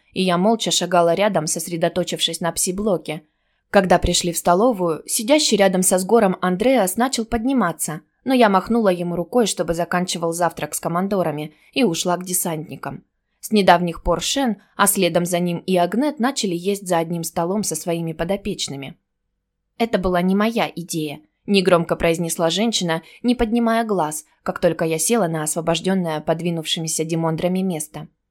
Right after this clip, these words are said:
«Да я уже поняла, не переживайте». «Могла бы меня и предупредить», пробурчал перенервничавший за утро Драк. Я машинально пробежалась по его псисфере, но там все было достаточно ровно.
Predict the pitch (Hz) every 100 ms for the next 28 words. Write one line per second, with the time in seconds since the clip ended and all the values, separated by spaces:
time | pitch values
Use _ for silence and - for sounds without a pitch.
0 | _ _ _ _ _ 240 254 247 226 214
1 | 208 202 208 202 170 160 175 170 185 175
2 | 160 - 175 _ _ _ _ _ _ _
3 | 196 190 190 190 185 185 185 247 175 160
4 | 180 202 233 196 143 - - _ _ 214
5 | 180 175 - 208 185 185 175 180 196 190
6 | 165 - 156 - 151 - - 180 170 165
7 | 175 175 180 143 - _ _ _ _ _
8 | _ - 233 208 208 196 185 185 190 185
9 | 190 190 185 180 - 185 190 185 185 185
10 | 277 277 190 - _ - 220 214 302 302
11 | 175 175 202 165 156 - 160 160 - 175
12 | 170 156 151